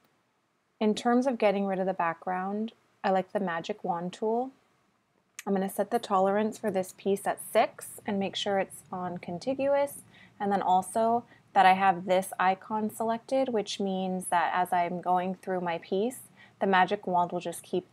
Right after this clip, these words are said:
adding to the selection versus, like, starting a new one or re-, uh, removing from it.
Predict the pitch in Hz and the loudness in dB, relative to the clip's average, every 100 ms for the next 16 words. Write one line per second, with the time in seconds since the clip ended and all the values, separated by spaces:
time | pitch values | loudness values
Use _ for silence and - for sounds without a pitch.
0 | - 170 156 156 160 180 - 208 175 - | 2 4 2 -2 -8 -12 -12 -6 -6 -4
1 | 180 175 - 190 180 165 - 165 170 160 | -6 -6 -6 -6 -6 -6 -6 -4 -2 -4
2 | - _ _ _ - - - 196 175 180 | -6 _ _ _ -20 -18 -2 0 0 -2
3 | 165 165 165 170 170 165 - 165 156 156 | -4 -4 -4 -4 -4 -6 -6 -4 -4 -6
4 | 151 - 170 165 151 _ - 175 147 151 | -10 -12 -8 -8 -10 _ -12 -8 -8 -6
5 | 170 165 151 143 156 160 - | -6 -4 -6 -8 -10 -10 -10